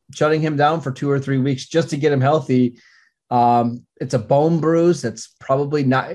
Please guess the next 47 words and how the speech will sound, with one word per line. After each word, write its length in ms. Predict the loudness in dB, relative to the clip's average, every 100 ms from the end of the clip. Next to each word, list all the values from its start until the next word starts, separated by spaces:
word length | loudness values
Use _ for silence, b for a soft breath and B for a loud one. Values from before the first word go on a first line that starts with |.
| -12 -4
not 300 | 0 0 0
gonna 160 | -4
heal 560 | -4 0 2 0 -4 -12
by 200 | -2 0
the 120 | 4
end 120 | 2 2
of 60 |
the 40 | 0
season, 480 | -2 -2 -2 -2
but 240 | 0 0 2
they 140 | -2
feel 260 | 0 0 2
like 320 | 2 0 -4 b b b _
it's, 460 | -6 -4 -8 -10 -6
you 100 | -2
know, 140 | 0
not 240 | 2 2 4
necessarily 380 | 2 2 0 2
something 320 | 0 0 -2
that 200 | -2 -2
rest 300 | -4 -2 -6
is 80 | -4
gonna 180 | -2
improve. 460 | -2 0 2 2 0
So 400 | 0 2 2 -2 b b b b _ -10
might 500 | -4 0 2 2 2
as 140 | 2
well 220 | 2 2
throw 220 | 0 -2
him 100 | 0
out 200 | 0 0
there 160 | 0 -2
for 320 | -2 -4 -6 -4
ten 180 | -2 -2
to 80 |
twelve 420 | -4 0 2 2 0
touches 360 | -2 -2 -4
a 60 | -2
game. 280 | 0 0 -2
I, 260 | -2 0
I 60 | 2
don't 200 | 2 2
really 220 | 4 4
understand 420 | 2 -2 -4 -4
it, 120 | -4 -6
Patricia, 380 | -6 -6 -6
because 460 | -6 -2 0 0